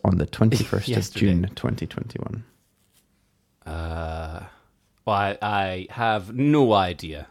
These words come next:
Speaker 2: 'cause I'm totally out of the loop with films that are out. So, I don't know, Peppa Pig, the movie.
Speaker 1: <laughs>
Speaker 2: That's gotta be suitable for all.
Speaker 1: All right,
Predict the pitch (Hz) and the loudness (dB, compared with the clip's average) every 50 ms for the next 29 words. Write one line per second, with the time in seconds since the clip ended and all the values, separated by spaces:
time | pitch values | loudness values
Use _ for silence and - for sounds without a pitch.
0 | _ - - 120 110 82 80 87 - 104 95 90 90 85 85 90 90 85 87 85 | _ -16 -14 -12 -10 -10 -10 -8 -8 -6 -6 -6 -6 -6 -6 -6 -8 -8 -10 -10
1 | 82 85 85 - - - 80 76 - - - _ _ _ _ _ _ _ _ _ | -10 -12 -14 -14 -14 -12 -12 -12 -14 -18 -20 _ _ _ _ _ _ _ _ _
2 | _ _ _ _ _ _ _ _ _ _ _ _ _ _ _ - - - 170 139 | _ _ _ _ _ _ _ _ _ _ _ _ _ _ _ -4 4 6 8 8
3 | 123 113 104 - - 110 95 92 92 92 87 82 87 - - - - _ _ _ | 8 6 2 2 0 0 0 0 -2 -4 -4 -4 -6 -10 -12 -18 -20 _ _ _
4 | _ _ _ _ - 95 - - - 92 87 85 80 78 78 78 78 - - 104 | _ _ _ _ -14 -12 -8 -6 -4 -4 -4 -4 -6 -6 -8 -10 -10 -6 -6 -6
5 | 98 85 85 80 82 85 - - 107 95 - 98 - - 104 104 101 - - _ | -6 -6 -8 -10 -10 -10 -8 -6 -6 -6 -6 -8 -6 -6 -6 -6 -6 -8 -16 _
6 | _ - 131 101 98 101 123 113 127 127 - - 117 - - 139 117 - - 123 | _ -8 -4 0 4 4 6 6 4 0 0 -4 -4 2 4 4 4 6 6 2
7 | 117 - 127 113 - - 98 - - - - 110 98 - - - 98 85 78 85 | 4 4 2 0 2 0 -2 -2 -4 -4 -4 -4 -4 -4 -4 -4 -4 -4 -4 -8
8 | - - 113 90 78 80 80 - - 87 80 78 78 - - _ _ _ _ _ | -8 -6 -8 -8 -8 -10 -12 -10 -10 -10 -8 -8 -10 -10 -14 _ _ _ _ _
9 | _ _ _ _ _ - 87 87 85 82 - | _ _ _ _ _ 0 2 2 2 2 0